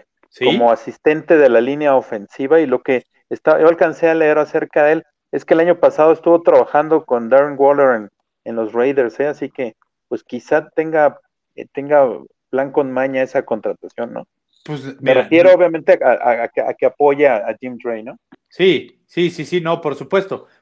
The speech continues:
Speaker 1: Pero, pero ahí, por ejemplo, a mí se me hace todavía más interesante, eh, eh, la contratación. O sea, sí, como dices, el, el haber estar tra-, trabajando, eh, de la mano este, este asistente de línea ofensiva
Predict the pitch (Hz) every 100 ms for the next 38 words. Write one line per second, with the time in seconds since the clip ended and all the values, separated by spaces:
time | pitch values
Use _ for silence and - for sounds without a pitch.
0 | _ 143 139 139 - 139 131 147 175 214
1 | 156 139 135 123 147 165 151 147 147 131
2 | 131 120 120 110 113 135 135 127 131 127
3 | 113 143 - _ _ _ - 101 98 95
4 | 92 92 92 90 80 _ _ _ - 123
5 | 127 120 113 117 107 113 110 110 131 131
6 | 113 117 170 180 196 127 123 170 285 -
7 | _ _ _ 101 104 104 110 107 101 127
8 | 208 - 170 - - 143 - 127 107 95
9 | - 127 135 143 139 127 104 - _ _
10 | _ 127 107 85 107 101 98 98 101 117
11 | 120 110 110 - 127 - - _ 117 110
12 | 98 - 104 - 107 - - 110 113 101
13 | 92 95 104 107 101 90 - 104 98 -